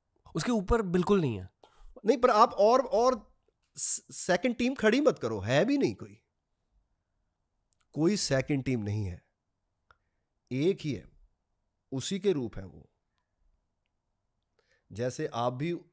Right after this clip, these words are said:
Speaker 2: उसी का रूप हो, मैं भी उसी का रूप हूँ। हम सब उसी, उसी के पसारे हैं। ऐसे एक ही है।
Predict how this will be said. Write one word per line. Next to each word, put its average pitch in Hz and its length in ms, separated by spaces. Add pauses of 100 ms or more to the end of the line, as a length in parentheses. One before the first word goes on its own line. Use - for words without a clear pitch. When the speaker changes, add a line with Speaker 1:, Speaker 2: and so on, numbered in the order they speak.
(360)
Speaker 2:
उसी 131 200
का 156 120
रूप 147 220
हो, 165 80
मैं 120 200
भी 123 80
उसी 113 180
का 101 80
रूप 98 200 (120)
हूँ। - 120 (300)
हम 117 100
सब 131 220
उसी, 113 280
उसी 127 220
के 127 120
पसारे 98 380
हैं। 95 160 (1000)
ऐसे 123 280
एक 147 360
ही 170 80
है। 98 180